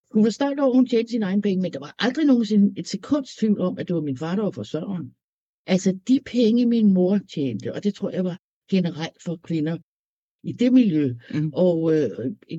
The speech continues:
Speaker 1: i den periode, det var, at deres penge var, de penge, de tjente, var et supplement, som løftede, øh, familien op på, på et højere forbrugsniveau, ikke? Et højere
Speaker 2: Det var
Speaker 1: forbrugsniveau.
Speaker 2: ikke deres egne penge.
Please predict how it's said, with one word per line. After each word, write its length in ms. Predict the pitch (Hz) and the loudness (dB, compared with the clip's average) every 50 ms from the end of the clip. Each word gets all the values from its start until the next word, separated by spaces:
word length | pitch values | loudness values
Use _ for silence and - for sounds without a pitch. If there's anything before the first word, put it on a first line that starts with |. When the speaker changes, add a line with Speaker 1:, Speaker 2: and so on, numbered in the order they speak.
| 135 - - | -12 -10 -6
Speaker 1:
i 200 | - 185 170 170 - | -4 -4 -4 -4 -4
den 180 | 180 170 170 | -4 -4 -4
periode, 500 | - - 180 170 156 147 143 143 151 160 - _ _ _ _ _ _ _ - | -4 -4 -4 -4 -2 -4 -4 -4 -6 -6 -8 _ _ _ _ _ _ _ 0
det 140 | 208 214 180 | 0 2 2
var, 240 | 180 175 185 180 - | 2 0 -2 -2 -2
at 200 | - 190 185 - | -4 -4 -2 0
deres 320 | 185 175 165 165 180 185 - _ _ _ _ _ _ _ | 0 0 0 0 -2 -2 -4 _ _ _ _ _ _ _
penge 400 | - 180 180 160 160 175 196 196 - - | -4 -2 0 0 0 0 0 -2 -2 -4
var, 380 | 180 175 170 156 147 135 - - _ _ - | -6 -6 -6 -6 -8 -10 -12 -16 _ _ -12
de 80 | 180 | -12
penge, 260 | - - 170 165 165 170 | -8 -6 -6 -6 -6 -6
de 100 | 175 165 | -10 -8
tjente, 220 | - 175 165 160 | -6 -6 -4 -4
var 80 | 165 151 | -4 -6
et 80 | - | -4
supplement, 640 | - 190 170 - 156 156 131 123 123 131 127 123 - _ _ _ _ _ _ _ _ _ _ _ _ _ - | -2 -4 -4 -2 -4 -4 -4 -2 -4 -4 -6 -8 -14 _ _ _ _ _ _ _ _ _ _ _ _ _ -2
som 200 | - 202 196 180 | 0 2 2 4
løftede, 920 | 175 185 185 190 185 - - 247 233 220 220 214 196 180 175 160 139 131 | 4 2 2 2 0 -2 -2 -2 -2 0 0 0 0 0 0 0 -2 -2
øh, 80 | 123 120 120 - - - - _ | -4 -8 -12 -16 -20 -20 -8 _
familien 520 | 196 196 175 151 170 262 277 208 220 220 196 | -2 0 0 -2 -4 -4 -4 -2 0 0 0
op 160 | 151 156 156 - _ - _ _ | 0 -2 -4 -6 _ -20 _ _
på, 180 | - - - - - | -12 -12 -12 -6 -2
på 80 | 196 | -2
et 80 | 190 - | -2 0
højere 300 | 151 143 139 175 190 185 | -2 -2 0 0 -2 -2
forbrugsniveau, 960 | 196 185 - - 175 196 185 - - 208 208 190 165 160 147 139 139 - - | -4 -8 -8 -8 -10 -10 -10 -8 -2 0 0 0 0 -2 -4 -6 -6 -6 -4
ikke? 200 | 240 277 285 240 | -2 -2 -2 -2
Et 80 | 170 147 | -4 -4
højere 160 | 160 165 190 208 | -4 -2 -2 -2
Speaker 2:
Det 40 | 196 | -2
var 60 | 196 | -4
Speaker 1:
forbrugsniveau. 380 | 190 190 190 175 180 180 170 160 | -4 -6 -4 -4 -2 0 0 0
Speaker 2:
ikke 260 | 170 175 170 240 240 - | 0 0 -2 -2 -2 -2
deres 260 | 185 156 147 - 160 160 - | -2 -2 -2 -6 -10 -10 -8
egne 380 | 170 170 170 180 190 214 220 190 | -6 -6 -2 -2 -2 -2 -2 -4
penge. 420 | - - 151 127 117 113 120 120 | -6 -6 -6 -4 -4 -6 -8 -10